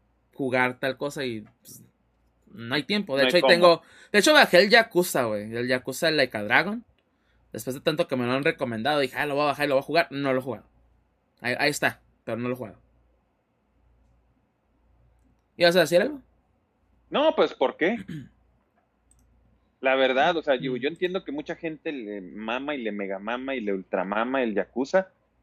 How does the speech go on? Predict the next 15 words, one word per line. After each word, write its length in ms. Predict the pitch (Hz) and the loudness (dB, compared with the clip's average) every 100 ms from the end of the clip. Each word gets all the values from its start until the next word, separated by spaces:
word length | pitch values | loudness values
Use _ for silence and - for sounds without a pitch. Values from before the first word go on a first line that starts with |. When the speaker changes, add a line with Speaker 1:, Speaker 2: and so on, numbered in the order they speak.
| _ | _
Speaker 2:
pero 160 | 127 123 | -2 0
yo 160 | 117 135 | 2 2
lo 100 | 160 | 2
jugué 220 | 143 135 | 2 2
un 120 | 147 | 2
ratito 460 | 156 151 151 - 160 | 0 -4 -6 -4 -2
y 40 | |
la 160 | 143 117 | -2 -2
verdad, 460 | 110 107 123 151 - _ _ _ _ _ _ _ - | -2 0 0 -2 -8 _ _ _ _ _ _ _ -2
yo 160 | 123 | 0
dije, 240 | 139 135 120 | 0 -2 -4
no, 240 | 110 123 | -2 -2
nomás 340 | 165 139 135 | -2 0 0
Speaker 1:
Mm. 100 | 160 | 0
Speaker 2:
no. 380 | 147 151 208 233 | 0 2 0 -2